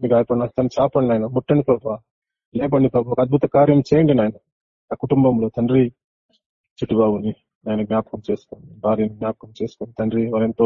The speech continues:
వేదనలో, కృంగుదలలో ప్రభు, ఆ దుఃఖంలో ఉన్నారు తండ్రి, సహాయం చేయండి, వాళ్ళని బలపరచండి మా తండ్రి. అదేవిధంగా లాజరస్ మనవడు జాషువా గురించి ప్రార్థిస్తున్నాం తండ్రి, సహాయం చేయండి. గుండె సంబంధమైన సమ-, సమస్యను ప్రభా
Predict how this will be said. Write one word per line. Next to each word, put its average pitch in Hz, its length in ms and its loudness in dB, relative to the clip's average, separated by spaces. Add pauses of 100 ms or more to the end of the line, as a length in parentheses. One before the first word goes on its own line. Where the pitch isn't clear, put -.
(120)
వేదనలో, 117 380 2 (200)
కృంగుదలలో 113 480 0 (560)
ప్రభు, 120 260 2
ఆ - 100 2
దుఃఖంలో 135 380 4
ఉన్నారు 127 260 4
తండ్రి, 131 200 4 (100)
సహాయం - 360 -4
చేయండి, - 200 -20 (160)
వాళ్ళని 107 240 -8
బలపరచండి 117 540 -2
మా 92 140 -10
తండ్రి. - 180 -18 (760)
అదేవిధంగా 107 420 2 (160)
లాజరస్ 110 400 2
మనవడు 113 280 2 (340)
జాషువా 127 320 4
గురించి 113 260 0
ప్రార్థిస్తున్నాం - 800 -6
తండ్రి, 107 200 -4 (120)
సహాయం 92 320 -8
చేయండి. 101 260 -8
గుండె 107 220 -6
సంబంధమైన 107 420 -4
సమ-, 110 240 0
సమస్యను 120 420 -2
ప్రభా 117 260 2